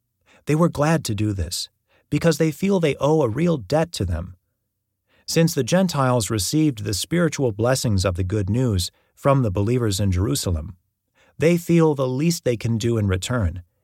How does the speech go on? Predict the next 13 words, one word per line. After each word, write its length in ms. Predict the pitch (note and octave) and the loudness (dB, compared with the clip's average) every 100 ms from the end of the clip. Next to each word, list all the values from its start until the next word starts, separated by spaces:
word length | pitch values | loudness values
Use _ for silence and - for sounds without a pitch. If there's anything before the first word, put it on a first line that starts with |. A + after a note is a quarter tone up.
| _ - | _ -2
is 140 | A#2+ | -2
to 120 | A2 | 0
help 240 | G2 B2 - | 0 0 2
them 160 | G2 | -2
financially. 680 | F2 F#2 G2 G2 E2+ D#2+ F2 _ _ _ _ _ _ _ _ _ - - | 0 0 0 -2 -4 -6 -10 _ _ _ _ _ _ _ _ _ -14 0
As 160 | C3 | 2
soon 140 | D#3+ E3 | 4 4
as 120 | D3 | 4
I 140 | C#3+ | 4
have 140 | C3+ B2+ | 2 0
delivered 400 | C#3 D#3 C#3 A2+ | 2 4 2 0
this 180 | G#2 | -2
money 360 | G#2 F2+ F2+ | 0 2 0